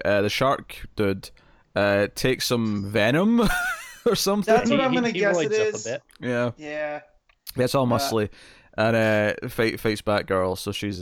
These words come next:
Speaker 1: she's in a bit, a bit of
Speaker 2: the
Speaker 1: spot,
Speaker 2: creepiest
Speaker 1: spot danger.
Speaker 2: The creepiest part of this is when Shark tells her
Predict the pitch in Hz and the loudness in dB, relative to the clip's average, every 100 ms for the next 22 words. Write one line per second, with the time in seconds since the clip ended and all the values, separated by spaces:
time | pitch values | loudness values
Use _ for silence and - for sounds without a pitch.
0 | - 110 110 104 98 - 117 85 90 - | -8 -4 -2 0 -2 -4 -2 0 0 0
1 | 113 107 - - - 165 - - 302 320 | 0 0 -2 -12 0 0 0 -4 -4 -2
2 | 156 113 101 95 98 - _ _ _ _ | 0 0 -2 -6 -6 -18 _ _ _ _
3 | _ _ _ _ 185 185 - 208 233 254 | _ _ _ _ -8 -8 -8 -2 0 0
4 | 262 - 208 196 180 165 - 147 143 156 | -2 0 0 0 0 -2 -4 -10 -8 -8
5 | 147 - 151 151 - 156 147 143 - 139 | -8 -4 -2 -2 -6 -2 -2 -2 -4 -4
6 | 139 135 123 | -2 -4 -6